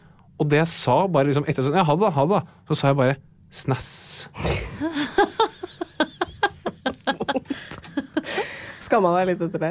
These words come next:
Speaker 1: Det, det tenker jeg på kanskje en gang i måneden, og det har jeg
Speaker 2: Ja.
Speaker 1: gjort siden. Dette er jo sikkert ti år siden.
Speaker 2: Ja.
Speaker 1: Det er helt forferdelig.
Speaker 2: Men jeg sier, eh,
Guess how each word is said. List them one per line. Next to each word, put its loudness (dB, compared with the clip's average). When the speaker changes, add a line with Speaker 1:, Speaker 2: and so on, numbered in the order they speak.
Speaker 1:
Det, 2
det 2
tenker 0
jeg 0
på 6
kanskje 2
en 4
gang 2
i 2
måneden, 0
og 4
det 6
har 6
jeg 6
Speaker 2:
Ja. 4
Speaker 1:
gjort -6
siden. 0
Dette 0
er 4
jo 0
sikkert -4
ti -4
år -4
siden. -4
Speaker 2:
Ja. 0
Speaker 1:
Det -12
er 4
helt -4
forferdelig. -4
Speaker 2:
Men 4
jeg 4
sier, 0
eh, 2